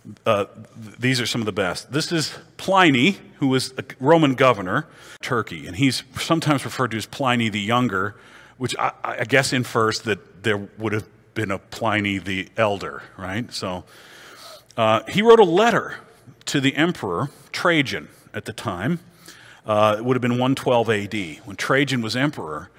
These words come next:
and he was having people, conducting trials for people that were Christians, and he didn't know what to do.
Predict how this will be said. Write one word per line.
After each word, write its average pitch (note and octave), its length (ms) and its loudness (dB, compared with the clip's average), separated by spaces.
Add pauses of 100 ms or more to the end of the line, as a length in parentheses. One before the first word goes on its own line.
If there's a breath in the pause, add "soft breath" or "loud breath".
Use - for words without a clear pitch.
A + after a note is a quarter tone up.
(220 loud breath)
and A2+ 120 -4
he E3+ 140 0
was A3+ 180 -2
having C#3+ 580 2 (800 soft breath)
people, - 360 -4 (180)
conducting F3+ 480 0
trials D#3+ 640 4
for - 160 -6
people A#2+ 340 -6
that G#2 120 -6
were A#2 100 -8
Christians, - 640 -8
and A#2 80 -6
he A2+ 60 -4
didn't C3+ 200 -2
know B2 260 -2 (100)
what A2+ 180 -8
to - 80 -12
do. C#3+ 240 -6